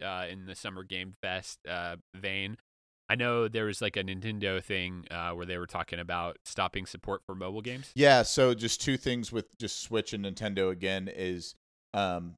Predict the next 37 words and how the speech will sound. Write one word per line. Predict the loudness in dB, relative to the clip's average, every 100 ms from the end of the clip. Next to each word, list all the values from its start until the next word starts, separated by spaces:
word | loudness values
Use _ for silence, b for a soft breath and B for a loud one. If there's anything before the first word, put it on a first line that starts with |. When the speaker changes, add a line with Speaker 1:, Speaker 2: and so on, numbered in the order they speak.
| _ -2
Speaker 2:
number | 2 4 4
one | 4 4
is, | 0 2
like, | 0 0 -6 -8
Switches | 2 2 4 0 -2 -4
were | -4 -2 0 0 -2 -6 -10
literally, | -2 0 2 0
like, | 0 0 -4 _ _ _ -4
they | -2
were | 0 -2 0
out | 2
of | 2
stock | 2 0 0
everywhere | -4 -6 -10 -12 -18 _ -10
recently | -8 -8 -10
because | -6 -4 -2
their | -2
production | 4 4 4 0
was | -4 -2
down, | 0 0 -2 -6
obviously | -6 -6 -8 -8
'cause | -8
covid, | -2 -2 0 -2 -4 _ _ _
and | -4 0
then | -2 -2
people | -4 -4 -4 -6 -2
are | -2
wanting | 0 0 -2
to | 0
buy | 0
Switches | 0 -4 -6 -8
because | -8 -8 -6
of | -6 -8 -6
games | -6 -4 -6
like | -8 -8
Animal | -8 -6
Crossing, | -6 -6 -6 -8 -12